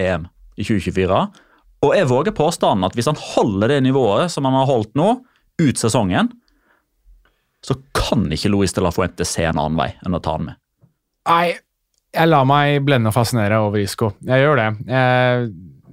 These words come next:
Speaker 2: jeg tror ikke det er en del av meg som vil at han skal være enda bedre enn det han er også, og det er jo for mye forlangt. Det er det. Jeg, men, men jeg husker jo hvor god han var en gang i tiden, spesielt på det spanske landslaget.
Speaker 1: Spania, Italia, eh,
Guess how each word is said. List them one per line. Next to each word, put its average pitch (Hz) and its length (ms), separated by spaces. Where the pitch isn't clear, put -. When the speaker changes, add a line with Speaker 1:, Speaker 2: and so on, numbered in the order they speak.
Speaker 2:
jeg 160 120
tror 202 140
ikke 220 80
det 262 80
er 262 80
en 226 140
del 131 160
av 135 80
meg 147 100
som 175 140
vil 127 100
at 117 80
han 131 120
skal 151 160
være 156 100
enda 104 320
bedre 107 240
enn 110 60
det 101 100
han 110 160
er 113 140
også, 170 160
og 143 80
det 143 80
er 120 140
jo 143 80
for 143 160
mye 113 140
forlangt. 123 340
Det 156 140
er 214 80
det. 151 80
Jeg, 147 300
men, 156 420
men 165 140
jeg 165 160
husker - 400
jo 139 80
hvor 123 320
god 120 220
han 135 180
var 120 300
en 120 340
gang 117 160
i 123 80
tiden, 123 240
spesielt 127 400
på 127 80
det 127 80
spanske 117 240
landslaget. 110 480
Speaker 1:
Spania, 110 480
Italia, 110 320
eh, 107 640